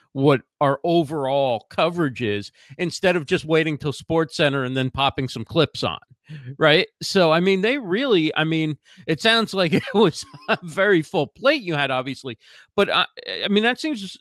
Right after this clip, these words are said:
that seems like very forward-looking is the way we look at social media and digital and all that kind of stuff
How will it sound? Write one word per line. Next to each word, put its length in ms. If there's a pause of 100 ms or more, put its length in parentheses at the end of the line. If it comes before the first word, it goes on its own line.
that 200
seems 280
like 160
very 240
forward-looking 720
is 140
the 80
way 160
we 140
look 220
at 120
social 340
media 560
and 160
digital 560
and 100
all 140
that 240
kind 180
of 80
stuff 300